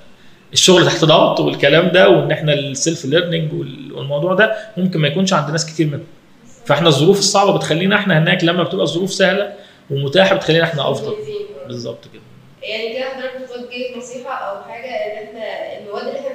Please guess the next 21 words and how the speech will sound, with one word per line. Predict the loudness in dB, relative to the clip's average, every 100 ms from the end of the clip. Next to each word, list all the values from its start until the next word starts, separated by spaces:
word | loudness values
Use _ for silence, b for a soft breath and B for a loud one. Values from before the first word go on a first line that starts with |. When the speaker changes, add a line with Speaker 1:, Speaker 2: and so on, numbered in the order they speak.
| -6
Speaker 2:
فعلًا | -6 -8 -10
بندرسها | -12 -12
في | -14
الكليه | -16 -14 -8 -6 -6 -8
مش | -10 -12 -14 -18 -20 -14
مواد | -10 -8
مفيده | -10 -12 -10 -8
فعلًا، | -8 -8
مش | -6 -8 -10
مواد | -10 -10 -10 -12
ملهاش | -14 -14
اي | -8 -2
Speaker 1:
اه، | 0 4
لا، |
Speaker 2:
لازمة. | 2 0 -6 -8 -8 -2
Speaker 1:
بصي، | 0 2 4 4
هي، | 4
آه، | 4 4 2 0 2
يعني | 2 2
دي | 0 4
برضو | 4 4 0 -2